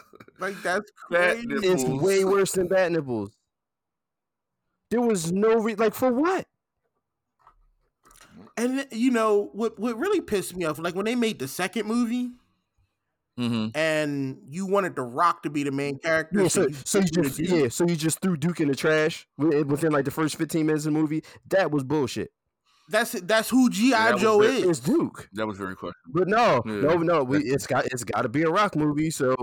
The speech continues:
Speaker 3: let's just go ahead and throw Duke in the trash. Fuck it. I will
Speaker 2: That
Speaker 3: say that was, it, it, it, and it, it wasn't by much.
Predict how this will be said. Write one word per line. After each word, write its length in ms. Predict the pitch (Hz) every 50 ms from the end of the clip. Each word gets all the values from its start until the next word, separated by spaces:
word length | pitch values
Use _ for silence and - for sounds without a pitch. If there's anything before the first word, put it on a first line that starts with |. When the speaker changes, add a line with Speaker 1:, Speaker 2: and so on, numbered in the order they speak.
| 123 123 117
Speaker 3:
let's 160 | 120 131 120 -
just 300 | 143 147 139 - - -
go 160 | 117 131 139
ahead 160 | 151 151 147 143
and 80 | 147 -
throw 180 | 156 147 156 156
Duke 240 | 135 147 165 - 180
in 60 | 175
the 60 | 175
trash. 400 | - - 220 220 190 165 175 - -
Fuck 220 | - 170 214 202
it. 140 | 147 87 - _ _ _ _ _ _ _ _ _ _ _ _ _ _ _ _ _ _ _ _ _ _ _ _ _ _ _ _ _ _ _ _ _ _ _ _ _ _ - - - _ - 160
I 120 | 156 170
will 160 | 165 175 185 202
Speaker 2:
That 60 | 208
Speaker 3:
say 520 | - - 190 160 143 135 127 135 143 - _ _ _ _ -
that 340 | - 110 117 143 139 147 127
was, 580 | 135 143 139 135 131 127 123 120 - - - _ - - - _ _ _ -
it, 140 | 151 147 131 117
it, 100 | 135 131 - 139
it, 140 | 143 135 -
and 160 | 143 131 131
it, 160 | 131 127 127 113
it 120 | 117 107
wasn't 580 | 101 110 117 113 113 135 135 - - 120 104 104
by 220 | 110 110 117 120
much. 580 | 139 135 123 98 87 - - - - - -